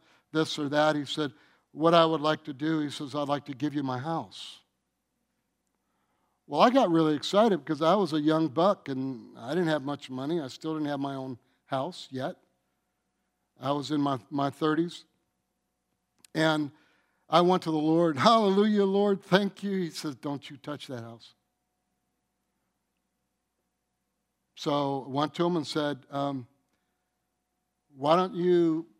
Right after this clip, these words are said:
pray and ask the Lord what you can do with, with the money and everything?" And he did, and he gave it, and it was wonderful what he did. Well, I'll just tell you, the house sold for eight hundred thousand dollars.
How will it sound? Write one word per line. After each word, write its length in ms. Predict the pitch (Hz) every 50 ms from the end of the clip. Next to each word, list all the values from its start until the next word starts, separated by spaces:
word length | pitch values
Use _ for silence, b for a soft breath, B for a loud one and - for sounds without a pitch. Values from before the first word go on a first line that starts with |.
| _ _ _
pray 400 | - - 160 160 160 170 170 165
and 100 | 151 147
ask 260 | 147 151 156 156 -
the 60 | -
Lord 340 | 143 139 139 143 143 139 139
what 200 | 135 143 135 127
you 100 | - 151
can 220 | 139 - 139 131 120
do 440 | 127 135 135 135 131 131 127 123 107 -
with, 300 | 135 127 127 127 120 - _ _ _ _ _ _
with 260 | 147 131 127 127 117 _ _ _
the 80 | 135 127
money 400 | 127 131 127 127 127 127 123 120 120 123
and 100 | 123 127
everything?" 340 | 120 120 117 110 110 101 104 _ _ _ _ _ _ _ _ _ _ _ _ _ _ _ _ _ _
And 240 | 139 135 131 131 135
he 100 | 160 190
did, 280 | 151 156 147 156 180 - _ _ _ _ _ _ _ _ _ _ _ _ _
and 160 | 131 135 139
he 80 | 156 175
gave 280 | 156 160 147 151 151
it, 120 | 170 180 - _ _ _ _ _ _ _ _ _ _ _ _ _ _ _ _ _ _ _ _ _ _ _ _
and 220 | 139 139 147 143
it 80 | 147 147
was 160 | 143 139 135
wonderful 460 | 143 165 180 185 - - 147 143 139
what 160 | 147 147 147
he 60 | 147
did. 340 | 139 123 165 175 135 98 - _ _ _ _ _ _ _ _ _ _ _ _ _ _ _ _ _ _ _
Well, 140 | 151 156
I'll 60 | 175 196
just 180 | 226 - -
tell 180 | - 165 143 139
you, 160 | 143 147 151
the 140 | 135 143 143
house 280 | 143 160 160 175 170
sold 320 | - - 185 190 180 156 -
for 200 | - 135 - 143
eight 140 | 143 143 135
hundred 260 | 147 147 143 131 117
thousand 340 | - 127 123 123 107 113 117
dollars. 240 | 120 117 107 104